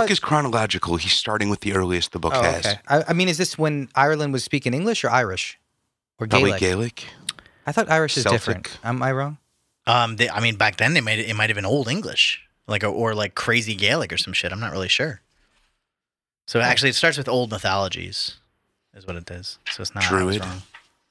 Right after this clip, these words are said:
Speaker 3: No, Druids are Scottish. You fucking bastard! How dare you?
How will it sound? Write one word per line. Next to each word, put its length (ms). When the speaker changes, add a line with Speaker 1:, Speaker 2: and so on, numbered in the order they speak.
Speaker 3:
No, 180
Druids 300
are 60
Scottish. 720
You 140
fucking 1160
bastard! 640
How 100
dare 260
you? 200